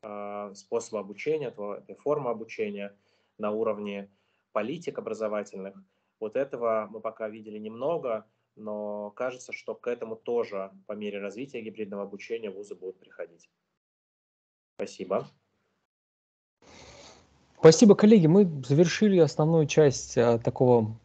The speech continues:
Speaker 2: парного пинг-понг сообщения с Александром. Я вот вижу, Игорь Михайлович, есть рука. Игорь Михайлович,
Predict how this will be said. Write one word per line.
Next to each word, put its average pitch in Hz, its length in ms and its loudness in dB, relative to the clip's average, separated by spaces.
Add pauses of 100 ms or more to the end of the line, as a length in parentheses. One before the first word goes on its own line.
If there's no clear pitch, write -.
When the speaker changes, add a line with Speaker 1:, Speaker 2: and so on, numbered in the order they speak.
(100)
Speaker 2:
парного 131 420 6
пинг-понг 123 520 2
сообщения 110 680 -2
с - 120 -10
Александром. 156 640 2
Я 120 120 6
вот 120 120 2
вижу, 127 160 2
Игорь 120 140 2
Михайлович, 123 420 4
есть 117 280 0
рука. 151 460 4
Игорь 120 180 2
Михайлович, 120 480 4